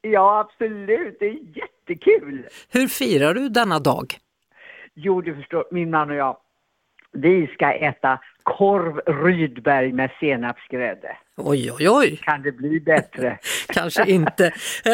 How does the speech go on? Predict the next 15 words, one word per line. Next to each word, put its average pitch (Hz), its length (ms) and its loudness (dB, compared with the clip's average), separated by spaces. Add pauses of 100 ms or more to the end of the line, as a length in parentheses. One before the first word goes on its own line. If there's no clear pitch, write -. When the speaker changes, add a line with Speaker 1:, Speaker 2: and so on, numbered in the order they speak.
Speaker 2:
det 226 80 4
var 233 120 2
ju 247 60 2
korvfestival 233 1120 2
i 208 40 0
helgen 165 360 0
och 170 80 2
det 190 100 4
blev 185 220 4
en 190 100 2
stor 190 380 2
succé 165 600 0
i 131 40 0
år, 127 220 -4
hörru. 143 240 -8